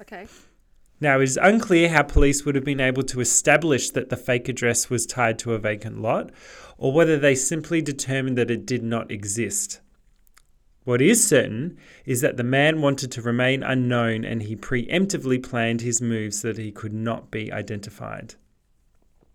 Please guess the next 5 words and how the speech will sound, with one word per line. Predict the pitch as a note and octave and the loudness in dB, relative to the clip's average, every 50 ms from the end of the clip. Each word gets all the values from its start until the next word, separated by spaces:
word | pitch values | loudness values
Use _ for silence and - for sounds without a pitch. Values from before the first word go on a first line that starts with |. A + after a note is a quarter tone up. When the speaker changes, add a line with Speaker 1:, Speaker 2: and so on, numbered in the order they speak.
| _ _ _ - - - - - - - - - - | _ _ _ -20 -20 -20 -20 -20 -20 -20 -20 -18 -10
Speaker 2:
'Cause | - C#3 B2 C3 | -6 -6 -4 -2
my | C#3+ E3 F#3 G3 A#3 B3+ | 2 6 8 8 8 8
original | B3 F#3 D#3+ D#3 D#3 D#3+ D3+ D3 | 6 6 4 2 2 2 0 0
thought | C#3+ D3 D3 C3+ C3 B2+ | 0 2 2 2 2 2
was | B2+ C3+ C3 C3 C3 - | 4 2 2 2 0 -6